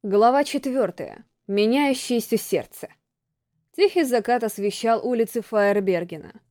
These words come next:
Вскоре солнце перевалилось за горизонт, и щебетание птиц разбило тишину.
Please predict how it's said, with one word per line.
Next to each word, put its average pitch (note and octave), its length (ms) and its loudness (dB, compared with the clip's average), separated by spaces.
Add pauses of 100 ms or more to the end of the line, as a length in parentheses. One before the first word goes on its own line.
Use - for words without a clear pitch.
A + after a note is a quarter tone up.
(400)
Вскоре G#4 340 0
солнце D4 340 -4
перевалилось G#3 640 2
за A3 100 2
горизонт, G#3 600 0
и - 20 -6
щебетание F#3+ 540 -2
птиц A#3+ 320 -6
разбило F#3+ 480 2
тишину. F3+ 480 -8